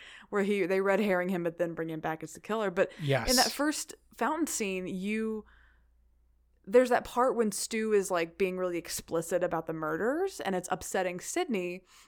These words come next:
Speaker 1: And, and it's such great acting because Billy is giving him these eyes like, "Hey, man, shut up, dude." And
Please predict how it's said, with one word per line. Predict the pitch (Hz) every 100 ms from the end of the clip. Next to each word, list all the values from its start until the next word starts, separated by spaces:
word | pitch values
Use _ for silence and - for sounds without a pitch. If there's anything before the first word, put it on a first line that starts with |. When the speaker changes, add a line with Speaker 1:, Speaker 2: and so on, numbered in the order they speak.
| -
Speaker 1:
And, | - 226 220
and | 247 254 -
it's | 240 -
such | - 311 311 202
great | 190 202 214 240 - - -
acting | 196 277 - 214 170 160 165
because | 208 202 226 185
Billy | 170 202 262 233 196 185 - - -
is | 208
giving | 170 220 214 226
him | 214
these | 185 165
eyes | - 269 262 226
like, | 190 -
"Hey, | - 233 269
man, | 220 180 180 190
shut | - 247 247
up, | 294 202
dude." | 175 165 165 - - - - -
And | 240 240 220